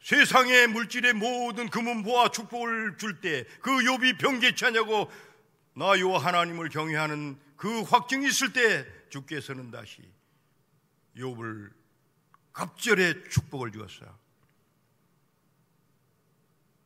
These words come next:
백사십 살까지 사는 그 역사로 축복하신 거 아닙니까, 여러분? 오늘 이 새벽 예배에 모이신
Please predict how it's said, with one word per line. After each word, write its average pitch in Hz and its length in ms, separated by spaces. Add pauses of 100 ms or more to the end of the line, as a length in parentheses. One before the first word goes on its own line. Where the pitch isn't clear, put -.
(320)
백사십 - 480
살까지 170 420
사는 135 360
그 127 180
역사로 104 460 (1300)
축복하신 143 520
거 113 80
아닙니까, 90 380
여러분? - 160 (3750)
오늘 143 420
이 143 80
새벽 143 400
예배에 139 220
모이신 120 640